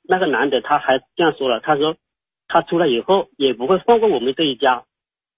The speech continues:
他用这个话来威胁我，你知道吧？这个意思。因为那个人是六亲不认的，所以说也比较，背景比较复杂，因为他是社会是比较混的人，知道吧？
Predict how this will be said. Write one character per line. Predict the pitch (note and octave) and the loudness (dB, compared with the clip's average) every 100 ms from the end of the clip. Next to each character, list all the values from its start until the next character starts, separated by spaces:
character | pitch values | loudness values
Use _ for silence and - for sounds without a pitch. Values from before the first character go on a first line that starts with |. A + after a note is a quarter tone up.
| _ _ | _ _
他 | - | -2
用 | B2+ D3+ | 0 0
这 | E3 E3 | 2 0
个 | C3 | -2
话 | - D#3+ | 0 0
来 | B2+ | 0
威 | C#3 D3 | -2 -2
胁 | C#3 | -2
我， | B2 G#2+ | -2 -4
你 | A2+ | -6
知 | A2+ | 0
道 | C3 | 0
吧？ | A#2+ - A#2 | 0 -4 -2
这 | C#3+ | 0
个 | |
意 | B2+ | 0
思。 | A#2+ A2+ A2 _ _ _ _ _ _ - | -2 -4 -6 _ _ _ _ _ _ 0
因 | D#3+ | 2
为 | E3+ | 4
那 | G3+ | 2
个 | F#3+ | 0
人 | D3 C#3+ | -2 -2
是 | |
六 | F3+ G#3 | -2 -2
亲 | D3 | -4
不 | A#2 | -2
认 | C#3+ F#3+ | 2 2
的， | C3+ G2+ - _ _ _ _ _ _ | 0 -6 -12 _ _ _ _ _ _
所 | B2+ | -4
以 | B2 | -2
说 | C#3 | -2
也 | B2+ A#2+ | -2 -2
比 | A#2 | -2
较， | C#3+ D3+ | -2 -2
背 | C3 A#3 A#3 | 2 2 2
景 | B2+ | -4
比 | A2 | -4
较 | C#3+ | -6
复 | - A2+ | -6 -2
杂， | B2+ | 0
因 | C3+ | 0
为 | C3+ | -2
他 | B2+ | -6
是 | D3 | -8
社 | - G#3 | 0 0
会 | F3+ | 0
是 | F3 | -4
比 | C#3 | -2
较 | - | -4
混 | - D4 | 0 0
的 | D4 | 0
人， | A2+ A2+ _ _ _ - | -4 -8 _ _ _ -8
知 | A#2+ | -2
道 | B2+ | 0
吧？ | A2+ | 0